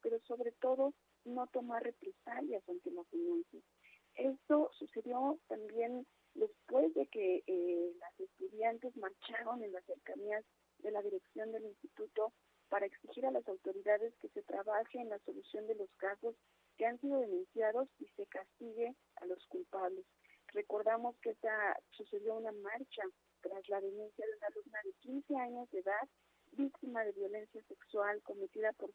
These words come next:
cinco compañeros y un adulto al interior de la vocacional siete de Iztapalapa. Están también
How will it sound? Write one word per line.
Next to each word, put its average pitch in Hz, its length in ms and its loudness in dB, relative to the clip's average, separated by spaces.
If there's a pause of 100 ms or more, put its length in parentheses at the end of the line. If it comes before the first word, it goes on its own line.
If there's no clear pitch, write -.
cinco 226 240 -6
compañeros 403 840 -4
y - 80 -12
un 208 100 -10
adulto 285 520 -2 (340)
al 196 160 -2
interior 202 500 0
de 214 100 2
la 190 100 0
vocacional 359 560 -4 (100)
siete 381 260 -4
de 349 80 -2
Iztapalapa. 330 760 -8 (440)
Están 269 320 2
también 302 540 6